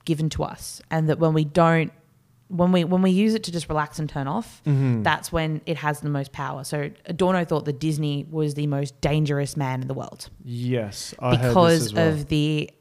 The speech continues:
Speaker 1: uh, amount, immense power that Disney has in terms of formulating, uh, people's earliest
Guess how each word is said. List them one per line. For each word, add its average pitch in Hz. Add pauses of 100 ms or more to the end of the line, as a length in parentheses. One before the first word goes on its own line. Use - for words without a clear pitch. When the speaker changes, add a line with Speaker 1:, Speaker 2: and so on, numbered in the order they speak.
(140)
Speaker 1:
uh, 151 (160)
amount, 175
immense 196
power 147
that -
Disney 151
has 143
in 143
terms 147
of 143
formulating, 147 (580)
uh, 139 (800)
people's 147 (180)
earliest 160